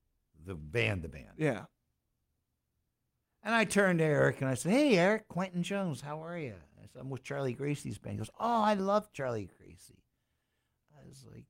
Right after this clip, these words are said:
Speaker 1: "Can I get a picture with you?" He goes, "Nah, I don't want any pictures today." I said, "Okay." He says, "Oh, yeah, I used to listen to Charlie as a kid." I said, "Well, we're gonna be playing soon." He said, "That's great." I said, "Would you like to meet him?" He goes, "I'd love to meet Charlie." I'm like, "Hey, go get Charlie."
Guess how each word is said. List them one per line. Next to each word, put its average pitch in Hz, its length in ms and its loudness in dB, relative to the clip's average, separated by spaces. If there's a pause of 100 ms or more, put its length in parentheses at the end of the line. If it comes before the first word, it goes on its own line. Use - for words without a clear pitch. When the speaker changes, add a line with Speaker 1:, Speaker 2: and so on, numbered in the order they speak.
(160)
Speaker 1:
"Can 170 100 -4
I 170 40 -4
get 240 160 -2
a - 20 -4
picture 247 400 -8
with 220 200 -4
you?" 127 80 -4
He 95 60 -6
goes, 95 140 -4
"Nah, 120 400 0
I 170 220 -12
don't 175 120 -8
want 101 120 -10
any 78 80 -18
pictures 76 340 -20
today." - 180 -20 (120)
I 123 40 -10
said, 135 160 -14
"Okay." - 280 -20 (680)
He - 80 -18
says, 143 200 -6
"Oh, 220 80 0
yeah, 185 260 0
I 175 40 -2
used 175 240 -6
to 151 80 -12
listen 147 400 -8
to 101 160 -10 (140)
Charlie 139 380 -4
as 110 140 -8
a - 40 -16
kid." 151 480 -12
I 107 40 -18
said, 139 160 -18
"Well, 147 100 -10
we're 156 60 -12
gonna 185 140 -6
be 190 120 -12
playing 226 380 -6
soon." 107 380 -8 (680)
He - 60 -20
said, 170 100 -8
"That's 175 140 -6
great." 165 300 -6
I 113 40 -6
said, 131 140 -10
"Would 131 120 -6
you 160 60 -2
like 180 160 -2
to 160 60 -6
meet 185 260 -2
him?" 110 80 -4
He 101 40 -6
goes, 120 120 -6
"I'd 170 140 -6
love 185 300 -2
to 139 60 2
meet 117 200 -2
Charlie." 82 360 -14
I'm 113 60 -16
like, 151 120 -8
"Hey, 208 100 -4
go - 200 -14
get 151 160 -20
Charlie." 113 340 -20